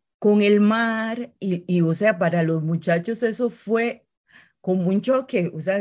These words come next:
venimos a clases y, y está eso, pero fue un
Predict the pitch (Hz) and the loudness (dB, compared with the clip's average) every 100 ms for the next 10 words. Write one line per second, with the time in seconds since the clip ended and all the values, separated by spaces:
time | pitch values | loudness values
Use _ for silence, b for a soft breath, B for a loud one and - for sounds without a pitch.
0 | 165 143 180 175 180 247 226 190 240 320 | -4 -4 0 2 0 -2 -4 -2 -2 0
1 | 349 180 170 151 175 175 165 - 175 185 | -2 -4 -4 -8 -2 0 0 -2 0 0
2 | 247 262 277 202 170 165 - 160 175 208 | 0 -6 -8 -4 -2 -4 -4 -2 -2 -2
3 | - 180 214 - | -4 -4 -4 -8